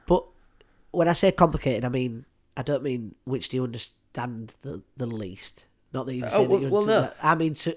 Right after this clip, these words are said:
Speaker 1: which do you think? Just, just take yourself out of it. Which do you think is easier to understand?
Speaker 2: I think, I think, <sighs> I don't know. I think Interstellar's probably easier to,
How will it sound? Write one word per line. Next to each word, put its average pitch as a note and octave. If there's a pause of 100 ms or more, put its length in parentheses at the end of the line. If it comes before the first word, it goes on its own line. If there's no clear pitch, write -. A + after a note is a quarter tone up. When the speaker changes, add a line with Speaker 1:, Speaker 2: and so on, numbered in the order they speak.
(120)
Speaker 1:
which -
do E3
you D#3+
think? D#3
Just, - (140)
just D3+ (140)
take F3+
yourself F3
out C#3+
of A#2
it. A2+ (300)
Which D3
do D#3
you D3
think D3
is C3
easier C3+
to -
understand? G#2+ (340)
Speaker 2:
I A2
think, A#2+ (2250)
I G#2
think, B2
<sighs> -
I -
don't -
know. D3 (500)
I C3+
think D#3
Interstellar's C#3+
probably A#2
easier B2
to, -